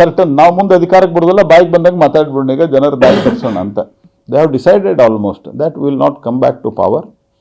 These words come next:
ನಾವೆಂದು ಎಂದು ಕೇಂದ್ರ ಸರ್ಕಾರದಾಗ ಬರ್ದೇ ಇರೋದ್ರಿಂದ ಏನು ಬೇಕಾದ್ ಮಾತಾಡಿ ಜನರ ದಾರಿ ತಪ್ಪಿಸೋಣ ಅಂತ ತೀರ್ಮಾನ ಮಾಡಿದ್ದಾರೆ. ಇಲ್ಲ ಅಂದರೆ no responsible party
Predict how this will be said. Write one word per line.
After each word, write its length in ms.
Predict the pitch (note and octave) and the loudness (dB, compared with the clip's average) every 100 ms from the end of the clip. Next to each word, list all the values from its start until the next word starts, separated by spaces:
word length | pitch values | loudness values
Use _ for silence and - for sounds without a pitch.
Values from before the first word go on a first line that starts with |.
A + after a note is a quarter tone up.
| _ _ _ _ _ _ G2+ | _ _ _ _ _ _ -2
ನಾವೆಂದು 520 | C3+ F3 G3 G3 F#3 | 2 2 2 2 4
ಎಂದು 200 | F3+ F#3 F3+ | 2 -2 -2
ಕೇಂದ್ರ 200 | F3 E3+ F3 | -2 0 0
ಸರ್ಕಾರದಾಗ 480 | D#3+ E3 D#3+ E3 C#3+ | 0 0 2 0 0
ಬರ್ದೇ 240 | D3 D#3 | 0 0
ಇರೋದ್ರಿಂದ 320 | C#3 C#3+ G3+ F#3+ | 0 0 2 2
ಏನು 120 | F3 | 2
ಬೇಕಾದ್ 320 | D#3+ F#3+ F#3 E3+ | 0 0 0 0
ಮಾತಾಡಿ 340 | C#3 C#3+ D3+ F3+ | 0 0 -2 0
ಜನರ 280 | D3 D#3 D#3+ | 0 0 0
ದಾರಿ 160 | D3 C#3+ B2+ | 0 0 -4
ತಪ್ಪಿಸೋಣ 300 | A#2 A#2 C3+ | -6 -6 -6
ಅಂತ 140 | E3 | -4
ತೀರ್ಮಾನ 280 | F3 D#3+ D3 G2+ | -4 -2 -4 -4
ಮಾಡಿದ್ದಾರೆ. 300 | E2 D#2+ - D3+ | -6 -10 -8 -2
ಇಲ್ಲ 100 | F3 D3 | 0 2
ಅಂದರೆ 220 | D3+ F#3 G#3+ - _ _ A2 C#3+ | 2 2 0 -4 _ _ -2 2
no 80 | G3+ F3 | 4 2
responsible 580 | - F#3+ G3 F#3+ F3 E3+ | 2 2 2 2 0 2
party 260 | D3 C3+ | 2 2